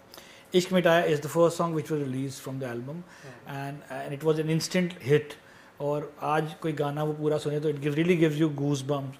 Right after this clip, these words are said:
Speaker 1: रोंगटे खड़े कर देता है, जितना laid है वो गाना।
Speaker 2: जी।
Speaker 1: तो क्या था process इश्क मिटाया लिखने का? क्या आपके पास पहले धुन पहले से थी?
Speaker 2: इश्क मिटाया असल में, अ, नाइंटी नाइन परसेंट गाने जो मैंने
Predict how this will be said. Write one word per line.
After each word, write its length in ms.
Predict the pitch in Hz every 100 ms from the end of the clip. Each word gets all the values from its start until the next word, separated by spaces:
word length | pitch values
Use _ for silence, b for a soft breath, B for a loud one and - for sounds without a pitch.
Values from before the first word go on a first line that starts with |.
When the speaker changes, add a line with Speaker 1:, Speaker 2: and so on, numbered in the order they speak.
| -
Speaker 1:
रोंगटे 360 | 131 131 139 147
खड़े 240 | 147 143
कर 120 | 127
देता 220 | 127 123 139
है, 60 |
जितना 280 | 135 147 170
laid 360 | 156 131 135 135
है 60 |
वो 100 | 131
गाना। 360 | 113 113 110 104 B B B B
Speaker 2:
जी। 80 | 127 - -
Speaker 1:
तो 220 | 233 247 240 - - - - -
क्या 260 | 208 233 254
था 80 | 233
process 560 | 202 170 - 196 180 185
इश्क 200 | 165 170
मिटाया 300 | 165 156 156
लिखने 320 | 139 131 147
का? 200 | 143 143
क्या 280 | - 208 208
आपके 380 | 185 170 -
पास 260 | 175 180 170
पहले 200 | 170 160
धुन 320 | 160 135 160 160
पहले 280 | 147 143
से 160 | 151 156
थी? 300 | 147 156 147 B B B B B
Speaker 2:
इश्क 240 | 202 196
मिटाया 340 | 233 233 233 233
असल 260 | - 226 220
में, 380 | 220 220 226 -
अ, 260 | 180 151 156
नाइंटी 300 | 180 208 208
नाइन 300 | 220 202 208
परसेंट 380 | 202 190 185 175
गाने 280 | 165 151 160
जो 140 | 160
मैंने 380 | 156 156 160 160